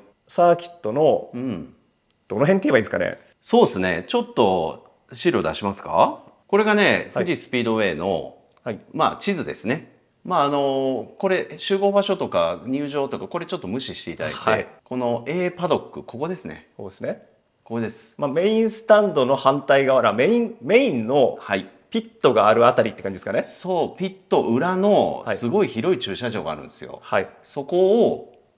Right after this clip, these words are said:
Speaker 2: で、がAパドックなので、
Speaker 1: ですね。
Speaker 2: まあ、ここにね、いろいろなメーカーさんの出店があるのと、
Speaker 1: はい。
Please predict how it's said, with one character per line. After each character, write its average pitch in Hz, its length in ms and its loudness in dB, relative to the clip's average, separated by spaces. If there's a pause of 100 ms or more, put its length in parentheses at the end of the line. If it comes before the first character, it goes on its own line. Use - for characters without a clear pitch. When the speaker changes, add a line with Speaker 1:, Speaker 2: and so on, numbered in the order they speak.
(100)
Speaker 2:
で、 214 280 2
が 202 260 2
A 120 180 0
パ 123 120 -2
ド 110 100 -2
ッ - 20 -12
ク - 160 -14
な 71 100 -10
の 71 140 -16
で、 90 340 -2
Speaker 1:
で - 60 -18
す - 100 -20
ね。 - 260 -12
Speaker 2:
ま 175 100 -2
あ、 - 20 -2
こ 185 120 -6
こ 220 120 2
に 233 100 4
ね、 170 220 4
い 139 80 0
ろ 208 160 2
い - 20 -2
ろ 202 120 0
な 185 120 0
メ 165 120 -6
ー 175 100 -6
カ 175 100 -2
ー 165 60 -4
さ 170 100 -6
ん 160 60 -8
の 147 80 -4
出 143 200 -8
店 160 220 -10
が 147 220 0
あ - 20 0
る 113 160 -2
の - 60 -14
と、 78 420 -10
Speaker 1:
は 110 80 -4
い。 98 60 -8